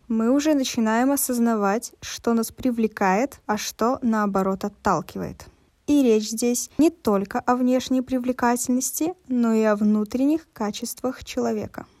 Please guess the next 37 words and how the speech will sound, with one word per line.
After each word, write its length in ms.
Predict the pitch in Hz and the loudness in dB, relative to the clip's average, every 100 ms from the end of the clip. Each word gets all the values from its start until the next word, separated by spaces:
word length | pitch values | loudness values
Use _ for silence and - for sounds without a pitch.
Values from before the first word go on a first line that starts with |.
| _ | _
У 80 | - | -8
каждого 480 | - 240 311 381 381 | 2 4 4 6 6
из 100 | 339 | 6
нас 400 | 269 262 269 - - - | 4 4 0 -6 -14 -6
есть 460 | 220 254 302 - - | 0 2 0 -6 -4
определенные 760 | 240 233 220 214 220 254 294 311 | -4 -2 -2 0 2 4 4 4
параметры, 720 | 320 294 226 226 - 285 330 _ _ | 2 2 2 0 -2 -4 -4 _ _
по 80 | - | -10
которым 560 | - 208 214 226 285 320 _ | -8 -4 0 0 2 -2 _
мы 100 | 220 | 0
находим 480 | 208 196 - 220 226 | 0 0 -2 0 0
себе 440 | - - 202 202 214 - _ | -2 -4 -2 -2 -4 -14 _
пару. 340 | 208 190 190 185 _ | 2 2 0 -10 _
В 80 | - | -20
первую 420 | - 240 247 302 311 | 0 2 2 2 4
очередь 600 | 311 - 311 320 - - | 4 0 -2 -2 -4 -4
мы 260 | 247 226 262 | 0 2 2
обращаем 560 | 262 262 - 269 269 | 0 -2 0 0 2
внимание 640 | 254 247 240 240 240 240 - | 2 4 4 2 2 -2 -2
на 200 | 226 226 | -2 0
внешние 560 | 226 220 220 - 220 | 2 2 0 0 -2
черты, 580 | 220 - 226 - 226 302 - - | 0 0 0 0 -2 -2 -6 -4
которые 500 | 226 226 240 302 294 | -2 0 2 4 2
нас 220 | 226 - | 0 -2
привлекают. 640 | 226 208 202 - - - - - | -4 -4 -4 -4 -6 -6 -12 -2
А 120 | 208 | 0
вот 300 | 208 202 196 | 2 0 0
дальше 640 | 196 214 311 311 - 233 233 | -2 0 0 0 -4 -8 -10
все 220 | - - 233 | -10 -2 0
может 340 | 220 214 208 | 0 -2 -4
быть 200 | 208 208 | -4 -4
сложнее, 640 | - 208 202 214 240 294 | -2 -2 0 2 2 0
чем 260 | 320 - 226 | -2 -2 -2
кажется 500 | - 196 208 220 - | -2 -4 -4 -8 -6
на 140 | 233 | -6
первый 380 | 214 - 208 208 | -6 -8 -6 -6
взгляд. 360 | 214 208 202 | -8 -6 -6